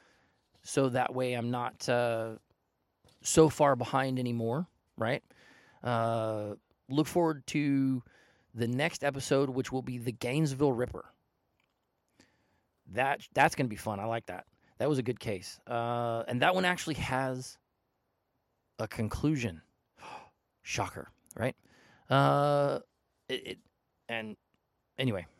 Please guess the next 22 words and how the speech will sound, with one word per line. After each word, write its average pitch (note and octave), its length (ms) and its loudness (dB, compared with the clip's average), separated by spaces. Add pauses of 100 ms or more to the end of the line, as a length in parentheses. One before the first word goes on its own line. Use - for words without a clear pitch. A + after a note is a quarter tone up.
(1300)
the A#2+ 80 4
Gainesville C3+ 540 4
Ripper, - 420 -2
right? A2 240 -4 (560)
Um, C#3+ 500 2 (1000)
in G#3+ 180 6
the C4 60 10
meantime, B3 720 6 (1900)
feel - 280 2
free D3+ 200 -2
to C3+ 80 2
subscribe, A#2 760 -4 (1080)
rate C#3 260 0
it, F#3 140 2 (320)
like D3 280 -2
it, D#3+ 120 -4 (280)
comment, D3+ 500 -2 (460)
because A#2+ 280 -4 (160)
any A#3 220 0
interaction F#3+ 460 2
I D3+ 140 2
get D#3 360 -2